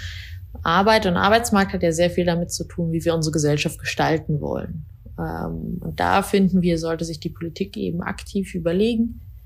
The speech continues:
wie sie denn gerne hätte, dass der Arbeitsmarkt aussieht,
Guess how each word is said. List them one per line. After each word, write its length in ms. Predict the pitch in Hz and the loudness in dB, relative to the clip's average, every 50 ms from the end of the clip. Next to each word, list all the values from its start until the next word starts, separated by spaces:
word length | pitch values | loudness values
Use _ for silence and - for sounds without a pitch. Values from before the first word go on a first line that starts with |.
| - - - - - - - - | -16 -16 -16 -14 -14 -12 -10 2
wie 140 | - 196 196 | 4 6 6
sie 140 | 190 196 170 | 6 6 6
denn 180 | 180 175 175 | 4 4 4
gerne 320 | 170 170 165 165 165 170 170 | 4 4 4 4 4 2 2
hätte, 280 | 156 185 196 - 226 | 2 0 0 0 0
dass 200 | 190 180 175 - | 2 2 0 0
der 140 | - - - | 0 0 2
Arbeitsmarkt 680 | 175 180 170 175 175 - - - 175 170 170 156 - - | 2 2 2 2 0 0 -2 -2 -2 -2 -2 -6 -6 -6
aussieht, 640 | - - - 220 214 - - - 110 214 220 - | -4 -2 0 0 0 0 0 0 0 0 0 -6